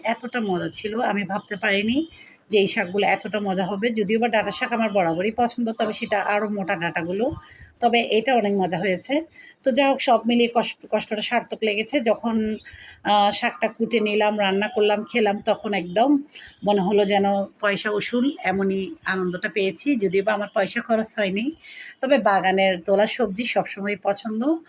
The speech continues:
তো এই তো এদিকে কথা বলতে বলতে আমি শাকগুলো বেছে নিচ্ছি। সে ফাঁকে একটা কথা বলে নিই যে, আমার, যারা আমার ভিডিওটা শুরু থেকে দেখছেন স্কিপ না করে,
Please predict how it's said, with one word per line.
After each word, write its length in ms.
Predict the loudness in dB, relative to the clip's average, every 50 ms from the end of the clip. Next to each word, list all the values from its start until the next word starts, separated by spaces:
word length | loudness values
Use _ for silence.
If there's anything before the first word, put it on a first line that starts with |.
| -20 -20 -20 -20 -20 -20 _ _
তো 220 | 4 6 6 6 4
এই 160 | 4 0 0
তো 140 | 2 2 0
এদিকে 260 | 0 0 0 -4 -4 -2
কথা 220 | 0 0 0 0 -2
বলতে 260 | -2 -2 -2 -2 -4
বলতে 400 | -2 -2 -2 -2 -2 -2 0 0
আমি 200 | 0 0 -2 -2
শাকগুলো 420 | -4 -4 -4 -6 -4 -4 -4 -4 -2
বেছে 300 | -2 -2 -2 -2 -2 -2
নিচ্ছি। 400 | -2 -4 -4 -8 -4 -2 -2 -2
সে 160 | 0 0 -2
ফাঁকে 240 | -2 -2 -4 -6 -10
একটা 180 | -10 -8 -4 -2
কথা 200 | -2 -2 0 -2
বলে 200 | -2 -2 -2 0
নিই 120 | 0 0 0
যে, 100 | 2 0
আমার, 340 | 2 2 2 2 0 0
যারা 240 | 0 0 0 0 0
আমার 160 | 0 -2 -2
ভিডিওটা 340 | -2 -2 0 0 -2 -2 -4
শুরু 200 | -6 -4 -4 -4 -4
থেকে 220 | -4 -6 -4 -4
দেখছেন 320 | -4 -4 -4 -4 -6 -6
স্কিপ 280 | -6 -6 -8 -8 -8 -6 -4
না 120 | -4 -4
করে, 240 | -2 -2 -2 -2 -2